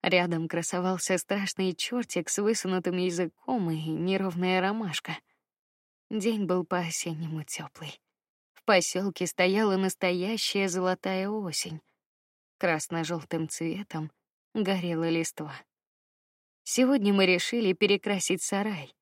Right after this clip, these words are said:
Тот самый, в котором я поцеловалась с Йованом. В первый и последний раз, между прочим. Сама не знаю, зачем я это так часто вспоминаю.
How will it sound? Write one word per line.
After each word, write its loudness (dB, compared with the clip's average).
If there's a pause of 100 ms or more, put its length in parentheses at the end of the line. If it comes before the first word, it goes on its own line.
(500)
Тот -2
самый, 0
в -12
котором 4
я 4
поцеловалась 4
с -6
Йованом. -2 (680)
В -18
первый -8
и -20
последний 0
раз, -4
между -6
прочим. -6 (1120)
Сама 0
не 4
знаю, 4
зачем -2
я -4
это -10
так -6
часто -6
вспоминаю. -4